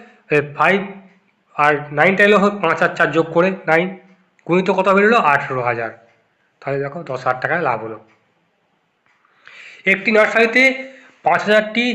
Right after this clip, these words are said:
চারা গাছ রয়েছে, যার মধ্যে পাঁচ পার্সেন্ট হলো গোলাপের ও এক পার্সেন্ট গাঁদা ফুলের চারা। কতগুলি অন্য চারা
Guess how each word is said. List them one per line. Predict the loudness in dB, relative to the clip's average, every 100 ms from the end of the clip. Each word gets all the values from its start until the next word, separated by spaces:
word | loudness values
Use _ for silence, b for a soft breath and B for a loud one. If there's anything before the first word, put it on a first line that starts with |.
| 0
চারা | 4 4 4 4
গাছ | 2 4
রয়েছে, | 2 2 -2 -10 -12 _ _ 0
যার | 2 2
মধ্যে | 0 0 -2 2
পাঁচ | 2 2 0
পার্সেন্ট | -2 0 -4
হলো | -2 -2 2
গোলাপের | 2 4 0 0 0
ও | 2 0
এক | 0
পার্সেন্ট | 0 0 -4 -2
গাঁদা | 0 0
ফুলের | 0 -4 -2
চারা। | -4 -4 -12 b b b b _
কতগুলি | -4 -4 -2 -2 -2 -2
অন্য | -2 -2 -2 -2 2
চারা | 2